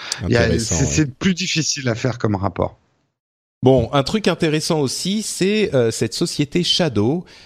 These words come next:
Speaker 2: euh, qui a présenté son, son produit officiellement aujourd'hui. On vous en avait déjà parlé il y a quelque temps. Euh, je crois que c'était Ulrich Rosier qui était venu dans l'émission, euh, de, de Frandroid
Speaker 1: Ouais.
Speaker 2: et de Humanoid. Et, euh, enfin bref, il, il est très, très enthousiasmé par ce produit.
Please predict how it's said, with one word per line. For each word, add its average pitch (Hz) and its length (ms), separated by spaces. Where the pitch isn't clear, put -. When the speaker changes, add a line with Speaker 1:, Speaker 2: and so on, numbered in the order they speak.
Speaker 2:
euh, 104 120
qui 117 520
a 110 140
présenté 135 500
son, 101 380
son - 180
produit 113 400
officiellement 143 640
aujourd'hui. 117 320
On 196 60
vous 170 160
en 185 80
avait 175 180
déjà 175 200
parlé 143 280
il 147 60
y 120 60
a 104 40
quelque 110 300
temps. 139 300
Euh, 104 180
je 104 140
crois - 180
que - 60
c'était 120 300
Ulrich 156 420
Rosier 107 380
qui - 120
était 90 160
venu 101 320
dans 104 140
l'émission, 101 760
euh, 90 220
de, 90 280
de 82 220
Frandroid 95 440
Speaker 1:
Ouais. 101 280
Speaker 2:
et 87 80
de 85 240
Humanoid. 95 720
Et, 92 360
euh, 82 260
enfin 95 160
bref, 117 340
il, 131 160
il 135 160
est 131 120
très, - 220
très 123 280
enthousiasmé 98 640
par - 220
ce 98 100
produit. 113 400